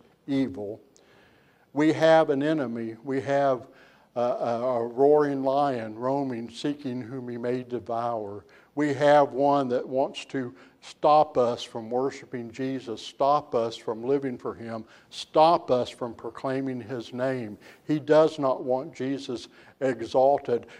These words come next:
and he will come against God's people as God's people become effective. And so Jesus is leading them to take that moment to pray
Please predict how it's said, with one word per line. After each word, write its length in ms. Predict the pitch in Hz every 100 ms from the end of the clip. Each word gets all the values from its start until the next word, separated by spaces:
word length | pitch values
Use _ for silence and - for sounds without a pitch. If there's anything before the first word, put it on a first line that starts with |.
| -
and 180 | 135 131
he 200 | - 143
will 420 | 117 139 147 131
come 300 | 123 - 131
against 480 | 123 104 131 139 -
God's 400 | 135 127 120 - -
people 520 | 180 180 - 117 107 - - -
as 200 | 123 113
God's 400 | 131 131 127 -
people 380 | - 143 131 113
become 420 | 117 - 131 123
effective. 720 | 107 - 139 123 - 107 101 _ - - _
And 140 | 143 139
so 240 | - 127
Jesus 600 | 117 147 160 165 139 117
is 160 | 123 110
leading 480 | 131 151 139 123 113
them 300 | 123 120 117 - - _
to 140 | - 127
take 400 | - 170 175 -
that 240 | 131 -
moment 420 | 131 143 135 -
to 100 | -
pray 720 | - - 175 185 160 117 113